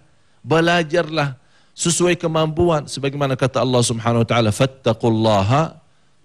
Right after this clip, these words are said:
mas-, mastata'tum." Takwalah kepada Allah sesuai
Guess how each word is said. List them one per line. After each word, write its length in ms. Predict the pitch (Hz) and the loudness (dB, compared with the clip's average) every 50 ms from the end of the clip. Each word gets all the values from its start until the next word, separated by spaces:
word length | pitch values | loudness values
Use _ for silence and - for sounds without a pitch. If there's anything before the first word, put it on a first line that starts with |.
| _ - | _ -2
mas-, 560 | 101 135 170 185 - - - - - - - _ _ _ _ _ _ _ _ | 0 2 2 2 0 -2 -4 -6 -10 -14 -20 _ _ _ _ _ _ _ _
mastata'tum." 960 | - - 170 185 - - - 190 190 - 254 240 220 - - 190 170 151 120 - - | -2 0 0 0 0 0 0 0 0 0 -2 -2 -2 -2 -4 -4 -4 -6 -6 -4 -2
Takwalah 480 | 170 170 - 156 151 147 143 131 123 | -2 -2 0 0 0 0 0 0 -2
kepada 320 | - 131 127 135 123 135 120 | -4 -4 -4 -2 0 0 0
Allah 240 | 127 151 147 127 | 0 0 0 0
sesuai 560 | 117 - 120 - - 131 147 165 175 175 185 | -2 -2 -4 -2 0 2 2 0 0 -4 -10